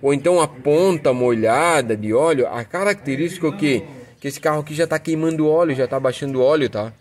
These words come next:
Já tá com os anéis ruins, já tá com as válvulas ruins do cabeçote, tá? E aqui precisa mesmo fazer a retífica do motor, o certo, tá? Beleza? Então, assim, ó, tá comprando um carro, quer saber se o motor tá bom?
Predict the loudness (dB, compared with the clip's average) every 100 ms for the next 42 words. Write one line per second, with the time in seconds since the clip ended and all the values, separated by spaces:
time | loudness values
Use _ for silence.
0 | _ -20 -16 -4 0 0 -2 0 2 4
1 | 4 2 0 -2 0 0 -2 -4 -2 -2
2 | 0 2 2 2 0 -2 -2 -2 -2 -4
3 | -4 -2 -2 -2 -4 -6 -6 -16 -20 -20
4 | -20 -12 -4 -2 -2 -6 -4 -2 0 2
5 | 2 2 0 -2 0 2 2 2 0 -2
6 | -4 -2 0 2 2 2 0 0 2 0
7 | 0 -4 -4 -6 _ _ _ -20 -20 -20
8 | -16 -6 -2 0 0 0 -2 -4 -20 -20
9 | -10 -2 0 2 0 0 0 2 2 0
10 | 0 0 2 2 0 0 0 0 0 -2
11 | 0 0 0 0 2 4 2